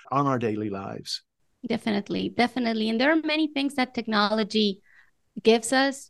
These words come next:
Speaker 2: We are connected right now through technology. We can get to people and share good information through technology. But sometimes we forget that not all technology is built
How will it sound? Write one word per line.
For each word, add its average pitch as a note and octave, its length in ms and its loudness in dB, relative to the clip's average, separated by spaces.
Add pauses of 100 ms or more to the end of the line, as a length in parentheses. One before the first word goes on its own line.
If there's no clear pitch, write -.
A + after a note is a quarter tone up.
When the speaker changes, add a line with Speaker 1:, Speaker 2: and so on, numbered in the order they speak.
(100)
Speaker 2:
We G3+ 180 2
are G3+ 260 2
connected A3 640 -2
right A#3+ 260 0
now A#3 180 0
through A#3+ 200 -2
technology. A#3+ 600 0
We G3+ 120 2
can G#3 140 -2
get G#3 200 2
to A3 100 -14
people A#3+ 320 -4
and A3 200 -4
share G#3 260 2
good G#3+ 200 -4
information A3 640 -4
through A3+ 140 -6
technology. A3+ 640 -4 (320)
But G#3 120 -4
sometimes B3+ 720 2 (120)
we A3+ 160 -2
forget A3 640 6
that G#3+ 180 2 (120)
not G#3+ 340 4
all A3 140 6
technology G3+ 800 0
is G3+ 160 -2
built G3 260 0